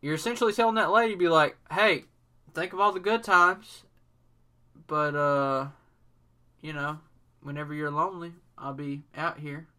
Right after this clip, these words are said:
I know you're traveling, and I'll be waiting for you." You know, it's kind of an interesting, beautiful song, in a way.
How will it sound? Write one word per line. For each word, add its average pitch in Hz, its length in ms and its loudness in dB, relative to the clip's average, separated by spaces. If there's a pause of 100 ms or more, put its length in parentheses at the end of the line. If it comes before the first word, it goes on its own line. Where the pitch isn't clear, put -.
(100)
I 151 120 -8
know 151 100 -6
you're 151 180 -6
traveling, 165 600 0 (840)
and 139 280 -6
I'll 139 120 -4
be 160 120 -4
waiting 254 320 -6
for 135 220 -14
you." - 200 -20 (300)
You 143 140 -10
know, 135 320 -6
it's - 180 -20 (280)
kind 240 180 -4
of 190 80 -4
an 151 160 -8
interesting, 135 520 -8
beautiful 131 320 -12
song, 139 400 -8 (600)
in 131 100 -10
a 131 60 -4
way. 120 260 -6